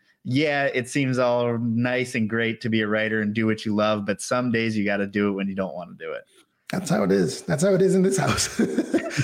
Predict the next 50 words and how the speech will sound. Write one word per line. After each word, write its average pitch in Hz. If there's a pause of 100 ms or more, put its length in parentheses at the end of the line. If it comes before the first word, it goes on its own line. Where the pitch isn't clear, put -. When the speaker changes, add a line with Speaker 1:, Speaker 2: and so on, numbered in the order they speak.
(160)
Speaker 2:
And 214
it's 196
like, 202
I 190
have 196
to 180
talk 294
to -
myself 156
and 151
be 160
like, 151
"I 143
don't 190
care 190
what 185
you 185
want. 170 (180)
Like, 156
you're 147
gonna 165
sit 180
down 151
and 143
do 147
it." 139 (520)
And 180
for 214
me, 214
it's 208
mornings. 202
That's 165
when 165 (420)
emails 196
haven't, 190 (260)
aren't 190
too, 185
uh, 170
stressful. 190
Uh, 135
I'm 143
not 165
getting 165
too 185
many, 165
uh, 139
customer 151
service 180
issues. 180
Like, 131